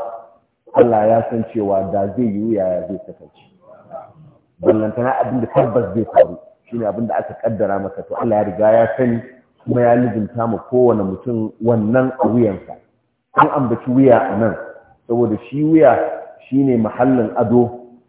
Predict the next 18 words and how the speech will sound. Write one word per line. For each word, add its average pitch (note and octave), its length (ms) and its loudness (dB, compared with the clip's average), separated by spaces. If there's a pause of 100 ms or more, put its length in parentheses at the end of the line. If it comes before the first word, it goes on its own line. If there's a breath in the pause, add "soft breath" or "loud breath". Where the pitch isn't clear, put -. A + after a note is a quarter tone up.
kuma B2+ 240 -4
shine C#3+ 240 0
mahallin B2 520 2
da A2 120 -2
ake A#2 240 -6
sa B2+ 80 -12
yi B2+ 160 -2
ma B2 160 0
mutum A2+ 320 -8
sakandani, A#2 640 0 (400)
yanda B2 260 2
ba G#2+ 140 -2
zai B2 240 0
iya, A2+ 160 2 (240)
ba G#2 120 -4
zai C3 200 0
iya B2+ 160 0
kuɓuta - 420 -2